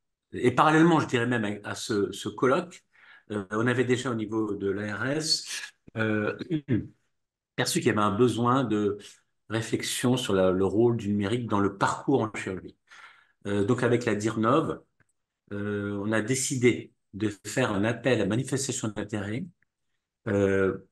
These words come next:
auprès des, euh, industriels, des startups, pour qu'ils puissent nous présenter, euh, leurs solutions,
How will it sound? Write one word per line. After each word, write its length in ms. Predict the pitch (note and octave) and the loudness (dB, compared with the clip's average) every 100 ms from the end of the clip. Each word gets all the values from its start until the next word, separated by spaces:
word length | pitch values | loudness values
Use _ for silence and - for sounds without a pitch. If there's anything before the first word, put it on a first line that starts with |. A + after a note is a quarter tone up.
| _ - | _ 0
auprès 680 | C3+ - - C3+ E2+ - - - | 2 0 0 0 0 -6 -14 -8
des, 480 | G#2+ A2+ G#2 - - | 0 2 2 -2 -8
euh, 140 | - - _ - | -10 -12 _ 0
industriels, 880 | C3+ C3 C3 - G#2+ F#2+ F#2+ - - - | 2 2 0 0 2 4 4 0 -6 -12
des 180 | E2+ G2+ | -4 -2
startups, 600 | - A#2 - B2 - - - - - - _ - | 0 -2 2 2 2 -2 -12 -14 -12 -12 _ -6
pour 140 | - | -4
qu'ils 140 | - - | -2 0
puissent 220 | D#3 C#3 | 2 4
nous 120 | A2+ | 4
présenter, 840 | - C#3 B2+ - - B2+ D3 D#3+ A2+ | 2 0 0 -2 2 4 4 2 2
euh, 100 | A2 | 2
leurs 200 | A2 A2+ | 0 -2
solutions, 880 | - D3+ C3+ B2 - - A2+ F#3 | -6 -4 -4 -4 -4 -2 -2 -4